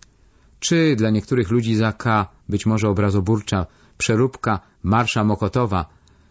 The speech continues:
„Nam przecież te noce marcowe”,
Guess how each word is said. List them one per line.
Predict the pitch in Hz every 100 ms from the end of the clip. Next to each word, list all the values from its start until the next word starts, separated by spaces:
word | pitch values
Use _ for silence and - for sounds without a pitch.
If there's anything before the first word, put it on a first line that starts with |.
| _ _ _ -
„Nam | 92 117 120
przecież | - 104 - 95 -
te | 90
noce | 90 110 -
marcowe”, | 85 85 - 113 92